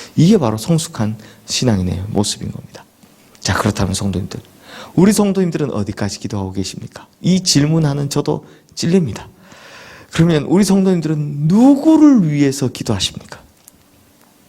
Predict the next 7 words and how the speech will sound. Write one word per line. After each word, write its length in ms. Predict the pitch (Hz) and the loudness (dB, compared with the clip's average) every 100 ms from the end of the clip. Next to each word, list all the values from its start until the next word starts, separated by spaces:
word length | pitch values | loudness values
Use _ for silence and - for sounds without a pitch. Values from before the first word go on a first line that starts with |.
| - - 117 | -20 -4 -2
이제부터라도 720 | 113 120 101 - 92 101 - _ _ _ _ _ | 0 -2 -4 -12 -14 -18 -20 _ _ _ _ _
나 260 | 127 143 170 | -4 -2 -2
중심의 480 | 170 170 190 151 | -4 -8 -8 -8
기도에서 540 | 110 120 104 92 104 - _ _ _ _ _ _ _ _ _ | -10 -8 -8 -8 -14 -20 _ _ _ _ _ _ _ _ _
한 300 | - - 147 | -12 -6 -6
걸음 280 | 131 127 104 | -4 -4 -4
더 400 | - - 90 87 | -4 -6 -6 -10